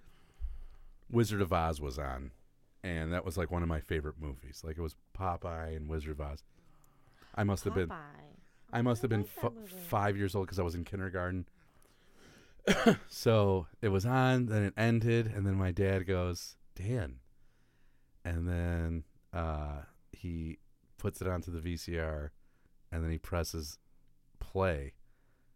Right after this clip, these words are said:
Speaker 1: And then I'm like, "We got this on tape?" And then my,
Speaker 2: <laughs>
Speaker 1: and I'm like, my dad's laughing because he sees, like, how my eyes, he's like, "All right, it's time for bed. We can't watch this again."
Speaker 2: <laughs> Ah.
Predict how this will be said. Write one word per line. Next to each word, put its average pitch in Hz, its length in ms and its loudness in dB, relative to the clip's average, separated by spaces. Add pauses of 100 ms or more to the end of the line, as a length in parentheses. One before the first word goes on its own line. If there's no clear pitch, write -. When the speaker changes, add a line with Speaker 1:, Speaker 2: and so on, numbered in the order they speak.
(200)
Speaker 1:
And 92 120 -2
then 95 100 2
I'm 95 180 0
like, 90 180 -2 (800)
"We 120 240 -2
got 117 300 -4
this 139 240 -2
on 113 180 2
tape?" 123 480 2 (240)
And 101 120 0
then 101 80 2
my, 104 240 0
Speaker 2:
<laughs> 73 40 -12
Speaker 1:
and 113 100 -2
I'm 113 160 0
like, 113 240 2 (400)
my 101 100 2
dad's 104 360 2
laughing 104 460 6
because 95 240 -2
he 98 100 -2
sees, 107 460 2
like, 90 220 2
how 98 400 4 (340)
my 95 120 2
eyes, 95 120 2
he's 95 180 2
like, 95 140 -2
"All 110 100 4
right, 139 220 8
it's 113 140 -4
time 131 260 2
for 123 100 -2
bed. 127 180 4
We 107 100 0
can't 123 260 2
watch 117 280 4
this 117 200 -2
again." 98 640 2
Speaker 2:
<laughs> - 40 -8
Ah. 226 380 2